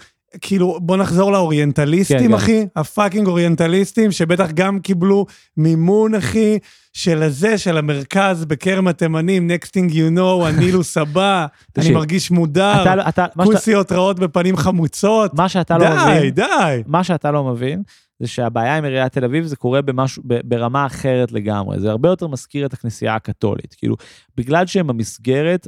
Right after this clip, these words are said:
Speaker 2: המטאפיזית שמנהלת את כל החיים פה, אז כל מה שלא טוב בחיים שלך הוא באשמת עיריית תל אביב.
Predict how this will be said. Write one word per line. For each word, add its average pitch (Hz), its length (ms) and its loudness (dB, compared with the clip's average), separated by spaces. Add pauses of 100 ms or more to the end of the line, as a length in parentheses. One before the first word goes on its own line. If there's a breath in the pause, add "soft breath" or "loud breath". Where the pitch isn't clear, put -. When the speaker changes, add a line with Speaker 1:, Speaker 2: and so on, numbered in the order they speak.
Speaker 2:
המטאפיזית 139 800 -4
שמנהלת 120 520 -6
את 117 100 -8
כל 143 280 0
החיים 120 380 -6
פה, 220 220 -4 (460 soft breath)
אז 107 240 -2 (280)
כל 220 360 0
מה 185 200 -2
שלא 135 400 0
טוב 135 240 -2
בחיים 123 360 -8
שלך 185 280 -6
הוא 127 140 -4
באשמת 117 400 -4
עיריית 107 280 -4
תל 104 120 -6
אביב. 101 260 -2